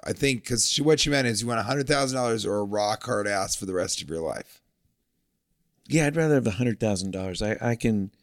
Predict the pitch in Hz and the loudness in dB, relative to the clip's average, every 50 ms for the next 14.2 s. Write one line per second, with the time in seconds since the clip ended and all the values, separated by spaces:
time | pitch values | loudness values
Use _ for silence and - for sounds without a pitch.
0 | _ _ _ _ _ _ _ - - - - 127 127 135 131 120 104 - - 113 | _ _ _ _ _ _ _ -6 -2 0 2 4 4 4 4 4 2 0 -2 -2
1 | 110 107 107 101 98 95 101 - _ _ _ _ _ _ _ _ _ _ _ _ | -2 0 0 0 0 -2 -4 -8 _ _ _ _ _ _ _ _ _ _ _ _
2 | _ _ _ _ _ - - - - 104 98 95 92 92 90 90 92 - - _ | _ _ _ _ _ -2 -2 0 2 2 2 2 2 0 -2 -4 -6 -12 -16 _
3 | _ _ _ - 107 107 101 98 98 95 78 80 104 110 117 104 - - 98 90 | _ _ _ -4 0 0 2 2 2 2 2 2 2 2 2 2 0 0 -2 -4
4 | 92 - - 85 80 67 53 - - - - - - - 123 - - 160 - - | -6 -8 -8 -6 -6 -6 -6 -2 -2 -2 -2 0 -2 -2 -2 0 0 0 2 2
5 | 127 - - - - - - - - - - - - - - - - - 127 113 | 2 2 2 -2 -4 -6 -4 -4 -4 -4 -6 -10 -20 -18 -18 -12 -4 -2 0 0
6 | - - 143 143 147 147 139 - 139 139 127 127 127 127 117 95 - 123 127 131 | 2 2 2 4 4 2 2 2 2 2 4 4 2 2 0 0 2 2 4 4
7 | 117 107 - - - - - - - - - - - - _ - - - 135 139 | 4 2 2 2 2 2 2 0 -4 -4 -4 -6 -6 -6 _ -8 -4 0 2 2
8 | 135 135 127 120 131 123 107 - - - 139 147 151 156 160 - - 131 117 - | 4 4 4 4 4 4 4 2 2 2 4 4 4 4 2 0 -4 -4 -2 -2
9 | - - 120 120 120 117 120 120 113 - - - - 131 - _ - - - _ | -2 0 2 2 2 2 2 0 0 -2 -4 -6 -10 -10 -10 _ -8 -8 -8 _
10 | _ _ _ _ _ - 151 170 185 180 180 170 - - 175 156 - - - 160 | _ _ _ _ _ 2 4 4 6 6 4 4 2 2 2 2 2 2 4 4
11 | 139 131 131 120 120 120 117 113 127 123 113 120 110 104 95 101 110 113 113 - | 4 6 4 4 4 4 2 2 2 2 2 2 2 2 4 4 4 2 0 0
12 | - 131 123 117 110 98 95 101 104 101 92 87 - - - - - 151 175 170 | 0 2 4 4 4 4 2 2 2 0 0 0 0 0 0 0 0 0 0 0
13 | 175 170 - 165 160 160 147 139 131 131 127 - - - - 185 170 - - - | 0 -2 0 2 2 4 4 4 4 2 0 0 -2 -2 0 -2 -4 -6 -4 -2
14 | - - - | -2 -2 -2